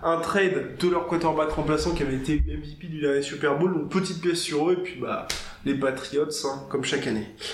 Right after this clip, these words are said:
Voilà. Et puis j'espère aussi un retour quand même, euh, des Cleveland Browns.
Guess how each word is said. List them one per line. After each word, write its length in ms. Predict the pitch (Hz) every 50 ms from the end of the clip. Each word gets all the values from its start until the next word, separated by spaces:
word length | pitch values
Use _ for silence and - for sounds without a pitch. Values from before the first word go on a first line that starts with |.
| - - - -
Voilà. 240 | 131 123 113 107 - - - -
Et 80 | 151
puis 140 | 147 147 160 151
j'espère 500 | 151 190 196 190 - 208 208 190 170 160
aussi 460 | 147 - - 175 170 180 180 - - - - - - -
un 120 | 143 143 135
retour 420 | 131 131 131 131 - 165 - -
quand 140 | - 147 131
même, 260 | 131 139 143 147 147 131
euh, 300 | 123 120 117 120 - - - - - - - - - - - - - - - 135
des 160 | 143 151 147
Cleveland 380 | - 165 151 131 135 123 123
Browns. 360 | 120 113 104 - 110 104 104